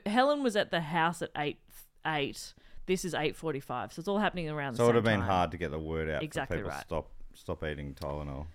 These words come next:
Speaker 1: So, uh, yeah, Paula Prince, she, she lands, and her friend and colleague lives in the same condo building as Paula, and so she's like, "Oh, I'll check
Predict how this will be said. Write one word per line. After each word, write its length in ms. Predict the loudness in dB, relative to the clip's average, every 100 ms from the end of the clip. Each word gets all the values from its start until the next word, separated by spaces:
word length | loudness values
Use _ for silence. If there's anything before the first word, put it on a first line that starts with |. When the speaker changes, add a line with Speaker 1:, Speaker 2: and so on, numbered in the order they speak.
| -16 -18
Speaker 1:
So, 540 | 0 4 6 6 6 4
uh, 320 | 4 6 4
yeah, 180 | 2 -2
Paula 300 | 2 6 6
Prince, 320 | 6 2 0 0
she, 300 | 0 0 -2
she 280 | -4 -2 0
lands, 580 | 2 2 0 -2 -6 -6
and 320 | -2 -2 -2
her 340 | -2 2 2 0
friend 240 | 0 0
and 100 | 0
colleague 400 | 0 0 0 2
lives 200 | 4 4
in 80 | 4
the 80 | 0
same 220 | 0 -2
condo 340 | -2 -2 0 2
building 320 | 0 -2 -6
as 80 | -8
Paula, 320 | -6 -4 -4
and 100 | -4
so 80 | -8
she's 180 | -8 -10
like, 140 | -4
"Oh, 40 | -2
I'll 180 | 0 0
check 380 | -2 -6 -8